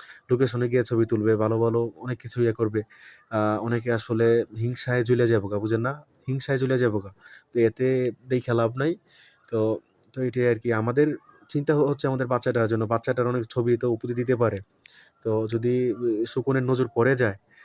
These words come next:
তাহলে তো আসলে, আহ, এটা খুবই কষ্টের বিষয় হবে। তো, আহ, আমি অপুদিকে বলতে চাই, ধর্মীয় কালচারগুলো ফলো করবেন, যাতে, আহ, কোনো কিছু আপনাদের নজর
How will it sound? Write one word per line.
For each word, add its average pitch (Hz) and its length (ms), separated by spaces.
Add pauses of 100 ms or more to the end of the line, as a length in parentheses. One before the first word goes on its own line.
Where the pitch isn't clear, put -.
(160)
তাহলে 113 260
তো 120 120
আসলে, 117 500
আহ, 110 880
এটা 117 300
খুবই 117 680
কষ্টের 120 320
বিষয় 113 200
হবে। 101 240 (380)
তো, 113 260 (680)
আহ, 117 480
আমি 127 300
অপুদিকে 131 440
বলতে 127 260
চাই, 135 220
ধর্মীয় 120 340
কালচারগুলো 127 680
ফলো 117 200
করবেন, 135 360 (460)
যাতে, 113 400 (680)
আহ, 117 100
কোনো 120 220
কিছু 117 240
আপনাদের 113 460 (120)
নজর 117 360